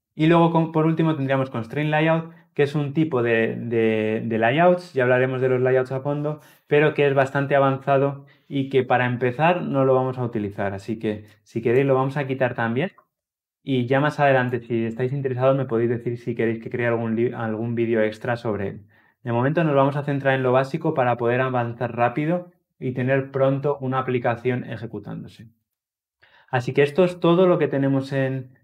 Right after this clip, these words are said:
dentro del, de este build.gradle de la application.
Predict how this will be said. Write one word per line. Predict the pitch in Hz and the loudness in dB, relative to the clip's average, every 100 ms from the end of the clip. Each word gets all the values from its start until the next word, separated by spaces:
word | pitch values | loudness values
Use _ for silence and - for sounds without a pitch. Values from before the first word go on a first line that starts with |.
| _ | _
dentro | 139 139 135 | 0 2 4
del, | 131 131 127 123 123 123 123 _ _ _ | 6 6 6 4 4 0 -6 _ _ _
de | 135 127 127 | -4 2 2
este | 123 - 135 127 | 0 0 2 2
build.gradle | 127 127 127 123 123 120 120 117 117 | 2 0 -2 -2 -2 0 0 2 0
de | 117 | 0
la | 113 | 0
application. | 113 113 113 160 165 214 | -2 -2 0 0 0 -4